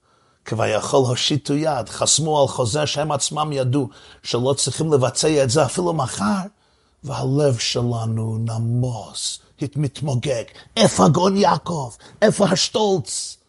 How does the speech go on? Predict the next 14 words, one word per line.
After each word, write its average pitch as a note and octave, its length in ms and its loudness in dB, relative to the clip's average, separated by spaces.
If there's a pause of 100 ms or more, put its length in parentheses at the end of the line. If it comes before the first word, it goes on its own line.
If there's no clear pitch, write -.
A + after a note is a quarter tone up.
(360)
אפילו G3 260 2
מרדכי G3+ 460 4
בגלות E3+ 640 4
באיראן, F3+ 420 6
הוא F#3 120 0
לא A3+ 100 0
היה B3+ 180 0
בארץ D#3 320 -2
ישראל. B2 380 -6 (960)
היהודים E3 400 2
היו G#3 220 8
בגלות. F3+ 840 4 (1700)
הוא A#2 220 -4
הבין A#2 460 2